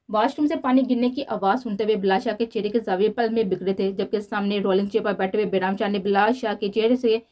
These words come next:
बिगड़ते हुए जाविये देखकर अपनी हंसी को जब्त किया था। बिलाल शाह उसका भाई था और बेहराम शाह उसकी सोच तक रसाई रखता था।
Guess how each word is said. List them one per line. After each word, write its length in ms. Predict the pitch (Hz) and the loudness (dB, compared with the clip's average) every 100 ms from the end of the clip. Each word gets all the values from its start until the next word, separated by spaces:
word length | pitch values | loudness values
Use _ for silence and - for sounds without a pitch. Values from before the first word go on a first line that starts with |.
| _ _ | _ _
बिगड़ते 320 | 233 269 269 | -2 2 2
हुए 100 | 302 285 | 0 0
जाविये 300 | 233 202 196 | 2 2 0
देखकर 240 | 196 - | 0 0
अपनी 220 | - 226 | -4 -6
हंसी 320 | 226 208 196 247 | -8 -6 -4 -2
को 80 | 220 | 0
जब्त 220 | 208 - | -2 -2
किया 180 | 180 170 | -4 -2
था। 200 | 185 - _ _ | -2 -6 _ _
बिलाल 240 | - 196 196 | -2 0 2
शाह 240 | 226 226 - _ - | 2 2 0 _ -6
उसका 180 | 254 254 | -2 0
भाई 240 | 196 247 | 2 0
था 120 | 269 269 | 0 -2
और 200 | - 190 | -2 0
बेहराम 320 | 202 220 294 | 0 2 2
शाह 180 | 277 247 | 2 -2
उसकी 220 | 226 254 | -2 -6
सोच 420 | 247 - 226 262 | -8 -8 -2 -2
तक 200 | 262 254 208 | -2 -4 -4
रसाई 380 | 202 - 214 220 | -4 -2 -2 0
रखता 260 | 180 180 | -4 -6
था। 220 | 175 175 | -4 -6